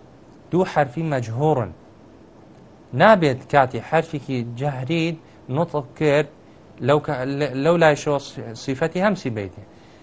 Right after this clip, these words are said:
ئێماڵی ئەمانە دژیەکەن. واتە ئەگەر هاتوو حرفێکمان هەبوو هەمز بوو،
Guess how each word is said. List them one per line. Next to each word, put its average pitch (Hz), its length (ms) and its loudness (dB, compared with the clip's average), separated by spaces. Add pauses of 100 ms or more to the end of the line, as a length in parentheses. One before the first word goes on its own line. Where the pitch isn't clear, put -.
(160)
ئێماڵی 196 380 4
ئەمانە 175 380 2
دژیەکەن. 131 540 -2 (120)
واتە 156 340 8
ئەگەر 190 260 6
هاتوو 131 340 8
حرفێکمان 160 600 2
هەبوو 151 220 0 (120)
هەمز 135 360 -2
بوو، 180 240 0